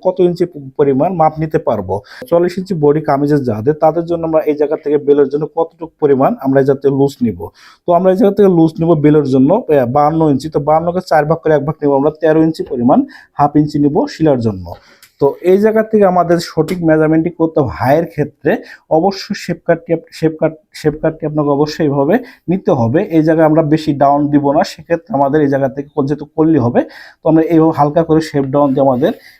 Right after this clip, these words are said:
দাগটি করে নিতে হবে। অবশ্যই মনে রাখবেন, এরকম করে আপনাকে শেপ ডাউন দিয়ে কল্লির ক্ষেত্রে আপনাকে এইভাবে শেপ ডাউন করে নিতে হবে। তো এই জায়গা থেকে আমরা এখন চলে যাবো নিচের দিকে। নিচের লুজটা আমরা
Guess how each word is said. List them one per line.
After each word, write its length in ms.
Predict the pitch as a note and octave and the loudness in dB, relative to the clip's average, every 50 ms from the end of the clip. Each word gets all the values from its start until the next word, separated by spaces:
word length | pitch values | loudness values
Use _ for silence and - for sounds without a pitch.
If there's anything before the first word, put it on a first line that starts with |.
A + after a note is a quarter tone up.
| _ _ B2 | _ _ -2
দাগটি 280 | C#3 C#3 - - - C#3+ - | -2 -2 -2 -4 -8 -6 -4
করে 140 | - F3+ F#3 | -2 -2 0
নিতে 220 | F#3 F3+ - - | -2 -2 -2 -2
হবে। 260 | A#2 G2 F2 F2 F2+ F#2+ - _ - _ _ - | -4 -4 -4 -8 -12 -14 -16 _ -20 _ _ 0
অবশ্যই 400 | D3+ D3+ D#3+ F#3 F#3+ - - A3 G#3 | 2 2 2 2 0 0 0 2 2
মনে 140 | F#3+ F#3 F3+ | 4 4 4
রাখবেন, 300 | F3 E3 C#3+ D#3 F#3 G3 G3 | 2 2 2 0 -2 -2 -2
এরকম 320 | - - D#3+ E3 D#3+ - E3+ | -2 -2 -2 -2 -2 -4 -6
করে 160 | D#3+ E3 D3+ | -2 0 0
আপনাকে 240 | C#3+ C#3+ C#3+ D3+ D#3+ - - | 0 0 0 -4 -6 -4 -2
শেপ 140 | - C#3+ C#3+ | -2 -2 0
ডাউন 220 | C3+ D3 C#3+ C#3+ C#3 | 0 0 0 0 0
দিয়ে 180 | C3 C#3+ F3+ C#4+ D4+ - - - _ _ _ | -2 -2 -2 -2 -4 -8 -14 -20 _ _ _
কল্লির 320 | - E3+ E3+ F3 F3 E3 D#3+ | 0 0 0 2 0 -2 -4
ক্ষেত্রে 320 | - - D3 D3 - G#3 B3 | -2 -2 -4 -2 -2 -4 -4
আপনাকে 280 | - C#3+ C#3+ D3+ C#3 C#3 | -4 -2 -2 0 2 4
এইভাবে 260 | C#3 C#3+ C#3 C#3+ D3+ | 4 4 4 2 0
শেপ 200 | D3 - C#3 B2 | 0 0 -2 0
ডাউন 220 | B2 A#2+ C3 C3 B2 - | 0 2 2 0 0 0
করে 160 | - C#3+ D3 | 0 0 0
নিতে 220 | D3 C#3+ D3 - | 0 -2 -4 -6
হবে। 280 | G#2 F2 F2 E2+ F2 F2+ - _ _ - - _ _ - | -10 -10 -10 -12 -16 -16 -18 _ _ -20 -20 _ _ -12
তো 40 | F3 D3+ | -10 -4
এই 200 | - F3+ F#3+ G3+ | 0 2 2 4
জায়গা 240 | G#3 G#3 G3+ G#3+ | 4 4 4 2
থেকে 200 | G#3+ G#3 G#3+ G3 | 2 2 2 2
আমরা 160 | F#3+ F3+ E3+ F3 | 2 2 2 0
এখন 160 | D#3+ F3+ E3+ D#3+ | 0 0 -2 -2
চলে 140 | - E3+ E3 | 0 2 2
যাবো 140 | E3 E3 E3 | 2 2 2
নিচের 320 | E3 F3 F3+ - F3+ E3 D3 A#2+ | 0 0 0 0 0 -2 0 0
দিকে। 200 | B2+ A#2+ B2 D#3 | 0 0 2 2
নিচের 380 | E3 E3+ F3+ G3 - - G#3 G3+ | 2 2 0 -2 0 2 2 2
লুজটা 320 | G3 F3 E3 D#3+ E3 - E3+ | 4 4 2 2 0 -2 -2
আমরা 140 | D#3+ E3 | -2 -2